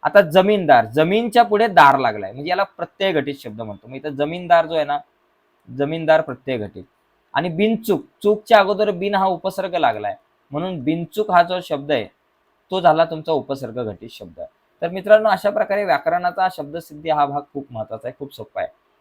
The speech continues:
यानंतर वाक्प्रचार. मित्रांनो, तुम्हाला चार वाक्प्रचार दिले जातील, चारपैकी दोन वाक्प्रचारांचा अर्थ सांगून वाक्यात उपयोग करायचा आहे. खूप सोपा प्रश्न आहे हा. इथं तुम्हाला पुस्तकातलेच वाक्प्रचार दिले जातील, त्यामुळे जुन्या जर तुम्ही दहा बारा, पाच सहा वर्षाच्या प्रश्नपत्रिका अभ्यासल्या बोर्डाच्या,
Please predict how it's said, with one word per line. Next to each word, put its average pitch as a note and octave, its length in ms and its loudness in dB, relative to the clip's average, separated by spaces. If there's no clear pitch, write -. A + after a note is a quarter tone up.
यानंतर G3+ 320 2
वाक्प्रचार. E3 680 2
मित्रांनो, A3 360 6
तुम्हाला A3 280 2
चार G#3 340 6
वाक्प्रचार G3 540 0
दिले E3+ 220 -6
जातील, D3+ 300 -4
चारपैकी E3 440 2
दोन E3 280 -4
वाक्प्रचारांचा D3+ 880 -4
अर्थ G#3+ 260 2
सांगून C#3+ 340 -10
वाक्यात C3 360 -4
उपयोग A#2 280 -10
करायचा F#2+ 300 -6
आहे. F2+ 60 -16
खूप B3+ 220 -4
सोपा G#3 260 6
प्रश्न G3+ 280 2
आहे E3+ 100 2
हा. C#3 120 2
इथं F3 220 -2
तुम्हाला A3 300 6
पुस्तकातलेच A3+ 840 2
वाक्प्रचार E3 540 2
दिले C#3 240 -2
जातील, C3 340 -4
त्यामुळे E3 340 0
जुन्या E3 240 -6
जर F#3 140 -8
तुम्ही F3+ 240 -16
दहा D#3 200 0
बारा, E3 200 2
पाच D#3+ 260 -4
सहा E3+ 120 2
वर्षाच्या D#3+ 380 -4
प्रश्नपत्रिका D#3 640 -8
अभ्यासल्या E3 400 2
बोर्डाच्या, B2+ 460 -2